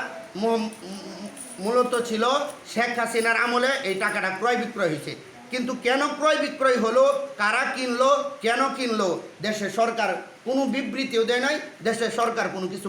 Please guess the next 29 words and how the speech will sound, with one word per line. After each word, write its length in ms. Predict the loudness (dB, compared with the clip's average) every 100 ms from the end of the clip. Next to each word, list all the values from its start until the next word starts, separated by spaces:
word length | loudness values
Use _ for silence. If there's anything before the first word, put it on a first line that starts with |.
| 2
বলেও 240 | 4 4 2
নাই 120 | -2 -4 -14 -18 -8
যে 80 | -6
কেন 260 | 2 2 4 2
এটা 120 | 2
বিক্রয় 500 | -2 -8 -4 0 0
বিক্রয় 260 | 0 0 2
হচ্ছে 240 | 0 0 -2
বা 60 | 0 0
এটা 100 | 0 0
দমায়, 260 | 0 0
এটা 120 | -2 -2
বন্ধ 140 | -2 -2 -4
করি 140 | -6 -6 -12 -6
বা 80 | -4
টাকাটা 340 | 0 0 2 2
আবার 200 | 2 0 -2
পুনরায় 320 | 0 0 2
চালু 180 | 0 2 0
করি 140 | -2 -6 -12 -4
বা 80 | -2
দেশের 320 | 0 -2 -2 0
ব্যাংকের, 320 | 0 0 -4 -4 -2
ব্যাংকগুলোতে 460 | 0 0 -2 0 -2
আমি 80 | 0 -4
টাকাগুলো 320 | -2 -2 0 0
আবার 140 | -2 -2
ফেরত 220 | -2 -2
নেই, 160 | -2